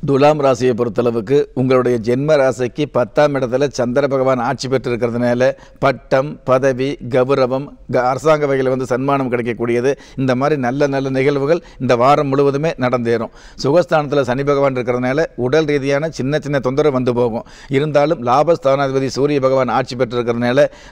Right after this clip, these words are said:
தொழிலாக இருந்தாலும் வியாபாரமாக இருந்தாலும் எந்த ஒரு விஷயத்திலும் லாபம் அப்படிங்கிற விஷயத்தை நிச்சயமா சந்திக்க முடியும். உடல் ரீதியான வகையில க்ஷேமங்களும் ஓரளவு கிடைக்கக்கூடிய பாக்கியங்கள் இருந்துட்டு இருக்கும். பஞ்சமஸ்தானத்துல குரு பகவான் இருக்கிறதுனால பிள்ளைகள் சம்பந்தப்பட்ட வகையில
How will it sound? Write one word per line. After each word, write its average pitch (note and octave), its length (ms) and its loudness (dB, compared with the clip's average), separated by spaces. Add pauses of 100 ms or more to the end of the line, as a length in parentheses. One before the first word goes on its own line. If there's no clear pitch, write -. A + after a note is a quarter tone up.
(160)
தொழிலாக D3 420 4
இருந்தாலும் C3 480 0
வியாபாரமாக C3+ 680 2
இருந்தாலும் C3+ 340 0 (180)
எந்த C#3 240 0
ஒரு C3+ 140 0
விஷயத்திலும் D3 440 -2 (140)
லாபம் D3 340 4
அப்படிங்கிற B2 320 0
விஷயத்தை C#3 300 -2 (260)
நிச்சயமா C#3+ 400 -2
சந்திக்க B2+ 240 -2 (100)
முடியும். C3+ 240 -2 (280)
உடல் D#3+ 240 4
ரீதியான D#3 320 2
வகையில D3 260 0
க்ஷேமங்களும் D3+ 640 0
ஓரளவு D3+ 340 4
கிடைக்கக்கூடிய B2+ 460 -2
பாக்கியங்கள் C3+ 420 -2
இருந்துட்டு A#2+ 300 -2
இருக்கும். A2+ 240 -6 (300)
பஞ்சமஸ்தானத்துல C#3+ 840 0
குரு C3 200 0
பகவான் C#3 300 2
இருக்கிறதுனால B2 460 -2 (340)
பிள்ளைகள் E3 400 2
சம்பந்தப்பட்ட B2+ 520 0
வகையில C3 280 0